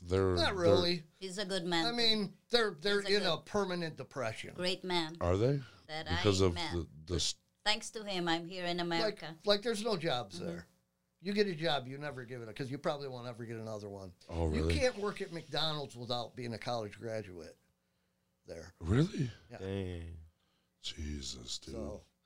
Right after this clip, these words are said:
Speaker 2: you, you're pretty much born into nothing, and you'll never have anything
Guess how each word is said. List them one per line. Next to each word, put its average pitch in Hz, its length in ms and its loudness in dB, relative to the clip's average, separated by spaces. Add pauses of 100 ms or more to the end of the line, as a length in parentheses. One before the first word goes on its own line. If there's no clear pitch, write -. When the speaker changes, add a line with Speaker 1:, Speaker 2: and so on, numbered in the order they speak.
(460)
Speaker 2:
you, 135 140 -6
you're 135 160 -2
pretty 208 240 -2
much 175 260 -2
born 151 220 -4
into 127 380 -2
nothing, 127 400 -4
and 113 120 -4
you'll 110 140 -6
never 120 300 -4
have 110 440 -4
anything 107 560 -6